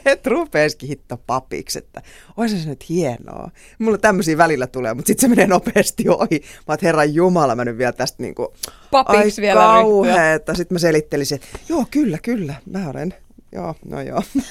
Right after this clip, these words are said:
Speaker 2: <laughs> Sulla olisi vielä yksi titteli sit haastattelun alussa lisää.
Speaker 1: Se, se olisi hienoin. Se olisi kaikista. Mä itse asiassa arvostan todella paljon papin työtä.
Speaker 2: Käyt sä kirkossa ite?
Speaker 1: No kyllä mä joskus käyn ja,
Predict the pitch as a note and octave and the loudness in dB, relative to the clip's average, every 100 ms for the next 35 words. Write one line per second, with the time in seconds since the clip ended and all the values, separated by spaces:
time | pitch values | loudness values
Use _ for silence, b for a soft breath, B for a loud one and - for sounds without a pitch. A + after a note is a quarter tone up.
0 | C4 - B3+ C#4 A#3 C4+ C#4+ B3 A3+ B3+ | 0 2 0 0 -8 0 4 4 4 2
1 | C#4 C4 - B3 A#3 - F#3 E3+ E3+ E3+ | 2 -2 -4 -2 -2 0 0 0 -2 0
2 | F#3+ E3+ - F3+ F3 E3 D#3+ D#3+ D#3+ - | 2 2 -2 -8 -4 -2 -2 -2 -2 0
3 | E3+ E3+ F#3+ D#3 D#3 D3+ G3+ G3 - F#3+ | 0 2 0 0 -2 2 4 4 0 2
4 | G3+ D#3 B2+ A#2+ A2 D3 B3+ B3 C#4 G3 | 4 4 2 -2 -4 -4 -4 -2 0 0
5 | E3+ F3+ G3 B3 - G3+ G3+ G#3+ C#3 - | -4 -4 0 0 0 -2 0 0 -2 -8
6 | C3+ F3+ F3+ F#3 G3 G3+ C3+ A#2+ B2 C#3 | -10 -6 -4 -4 -4 -4 -4 -8 -10 -12
7 | D3+ - G2+ - F#3+ B B B E4+ G#4 | -14 -14 -14 -16 -20 B B B 0 0
8 | - A#3+ B3 A3+ F3+ - - F#3 - D#3+ | 0 -4 -2 -4 -4 -8 -6 -6 -6 -12
9 | - - - - G3+ B3 - F4+ D4+ A#3 | -14 -20 -20 -10 -10 -8 -10 -8 -4 -2
10 | F3+ - D#3+ - C#3+ C3 B2 B2+ B2 | -2 -4 -12 -10 -6 -4 -6 -8 -10